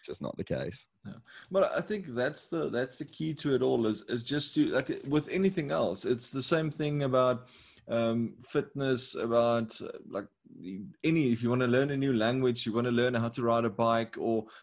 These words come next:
Speaker 2: fucking any, do anything in life, it's that constant improvement. As, as soon as
Speaker 1: Yeah.
Speaker 2: you, you give up on that, I think that's when you, when you fall flat on your face, because, and, and having the humility to admit, like I said, the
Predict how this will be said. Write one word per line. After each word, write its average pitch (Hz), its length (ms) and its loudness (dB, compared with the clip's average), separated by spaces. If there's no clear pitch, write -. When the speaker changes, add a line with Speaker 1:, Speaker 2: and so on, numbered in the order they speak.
Speaker 2:
fucking 135 300 -14
any, 180 200 2
do 135 260 2
anything 160 360 -2
in 123 100 -2
life, 110 320 0
it's 110 140 -6
that 120 300 -4
constant 143 640 -2
improvement. 113 880 -2
As, 117 220 0
as 123 120 0
soon 165 240 0
as 170 120 0
Speaker 1:
Yeah. 135 160 4
Speaker 2:
you, 135 100 2
you 120 380 -2
give 117 280 0
up 131 220 0
on 143 120 -2
that, 101 320 -4
I 110 80 -4
think 110 320 -8
that's 113 320 0
when 117 200 0
you, 113 260 -2
when 107 180 -4
you 107 80 -4
fall 117 220 -4
flat 113 220 -4
on 110 120 -6
your 101 100 -6
face, 104 340 -4
because, 110 280 -6
and, 120 280 -4
and 117 160 -4
having 131 440 -2
the 131 120 2
humility 117 540 -2
to 117 180 -2
admit, 110 300 -4
like 107 120 -2
I - 40 -14
said, 127 280 -6
the 117 140 -8